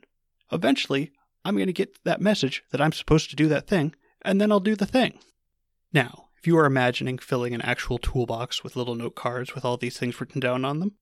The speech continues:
that isn't exactly what I've got going on, but that definitely is something that could work. What I use is just a folder in Evernote. For those of you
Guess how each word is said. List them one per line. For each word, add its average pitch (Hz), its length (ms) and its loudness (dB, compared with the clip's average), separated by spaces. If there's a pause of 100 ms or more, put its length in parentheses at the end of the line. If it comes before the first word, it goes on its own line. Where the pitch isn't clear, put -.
(440)
that 240 160 0
isn't 202 180 0
exactly 156 380 2
what 127 220 -2 (300)
I've 185 240 4
got 104 180 -4
going 120 220 -2
on, 135 220 -2 (400)
but 226 240 4 (160)
that 247 180 0
definitely 233 380 2
is 165 100 2
something 180 280 2
that 156 100 0
could 147 120 -4
work. 180 360 -2 (540)
What - 120 0
I 240 80 4
use 131 440 0 (120)
is 139 120 -6
just 165 200 -2
a - 40 -8
folder 180 380 0
in 190 80 0
Evernote. - 460 -6 (560)
For 160 120 -2
those 214 260 4
of 131 80 -8
you 123 220 -6